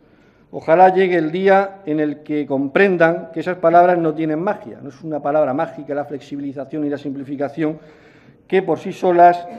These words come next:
no solucionan absolutamente nada. No se trata de simplificar, se trata de dar un giro de ciento ochenta grados,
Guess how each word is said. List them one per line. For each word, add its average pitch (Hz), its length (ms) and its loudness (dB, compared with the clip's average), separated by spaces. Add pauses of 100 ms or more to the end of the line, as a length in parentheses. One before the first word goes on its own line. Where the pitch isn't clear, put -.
(260)
no 175 160 -2
solucionan 160 840 -2 (260)
absolutamente 135 840 -2
nada. 107 300 -16 (180)
No 170 120 -8
se 185 120 -6
trata 185 320 0
de 165 100 -2
simplificar, 123 920 -10 (460)
se 135 180 -10
trata 175 260 2
de 156 100 4
dar 180 140 6
un 170 160 -2
giro 214 240 0
de 160 120 0
ciento 202 300 -6
ochenta 185 300 -4
grados, 180 420 4